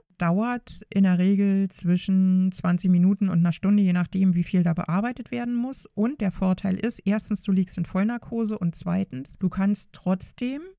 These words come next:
auch bei dieser Untersuchung, weil du ja eh schon mit einer Sonde da drin bist, Metastasenmaterial biopsieren. Also du kannst Material rausholen. Und das ist etwas, was,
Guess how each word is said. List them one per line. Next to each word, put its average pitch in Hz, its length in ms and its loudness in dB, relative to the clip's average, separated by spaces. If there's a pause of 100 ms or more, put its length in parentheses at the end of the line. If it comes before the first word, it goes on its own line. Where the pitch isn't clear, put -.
auch 202 220 0
bei 190 140 2
dieser 233 460 0
Untersuchung, 208 680 0
weil 190 140 2
du 185 60 2
ja 180 180 2
eh 254 140 -2
schon 233 220 0
mit 185 120 2
einer 175 140 2
Sonde 170 300 0
da 165 140 -2
drin 160 280 0
bist, 190 320 -6
Metastasenmaterial 190 1120 2
biopsieren. 170 640 2
Also 170 180 0
du - 20 -4
kannst 208 280 -2
Material 180 440 2
rausholen. 202 680 -2 (200)
Und 202 300 2
das 262 180 -4
ist - 220 -10
etwas, 208 500 -6
was, 208 360 -4